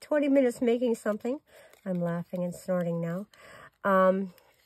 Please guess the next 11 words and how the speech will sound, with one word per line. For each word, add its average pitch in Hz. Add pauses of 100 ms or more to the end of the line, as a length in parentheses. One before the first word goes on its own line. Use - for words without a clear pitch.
(1400)
and 185
then 185
I 196
realized 190
I 185
never 190
did 233
have 196
the 180
camera 170
on. 170